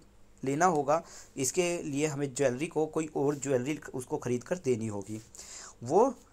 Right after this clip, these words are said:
हर ज्वेलरी शॉप में गई, हर ज्वेलर्स के पास गई, उन्हें ऐसा कोई भी नेकलेस नहीं मिला जैसा कि उन्होंने खो-, अ,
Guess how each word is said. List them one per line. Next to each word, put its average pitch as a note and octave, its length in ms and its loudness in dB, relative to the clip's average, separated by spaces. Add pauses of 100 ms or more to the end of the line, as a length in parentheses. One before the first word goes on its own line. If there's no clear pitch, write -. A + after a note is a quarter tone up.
हर G3 200 4
ज्वेलरी D#3+ 400 0
शॉप D3 240 -2
में C#3 140 -2
गई, B2 160 2
हर C#3+ 140 -2
ज्वेलर्स C3+ 500 0
के D#3 120 -4
पास B2 280 -2
गई, A#2 220 -4 (340)
उन्हें D#3+ 340 0 (140)
ऐसा C3+ 300 2
कोई C3+ 300 0
भी C#3+ 240 -4
नेकलेस C#3 540 -2
नहीं B2 400 -4
मिला C3 260 -2
जैसा A#2+ 300 -4
कि A#2+ 120 -6
उन्होंने C3 280 -2
खो-, C#3+ 320 -4 (720)
अ, A#2+ 260 4